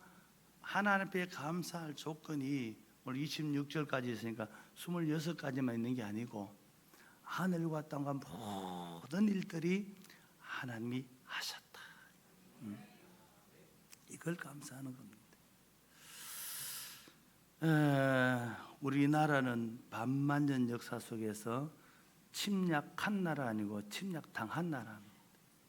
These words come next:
그러다 보니까 우리나라는 뭐가 많아요?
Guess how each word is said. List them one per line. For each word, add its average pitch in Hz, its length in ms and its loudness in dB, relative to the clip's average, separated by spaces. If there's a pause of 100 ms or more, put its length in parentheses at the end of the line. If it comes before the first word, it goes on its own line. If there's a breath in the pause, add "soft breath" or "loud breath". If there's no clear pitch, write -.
(640 soft breath)
그러다 160 300 4
보니까 127 380 2
우리나라는 120 580 4
뭐가 110 220 2
많아요? 127 580 2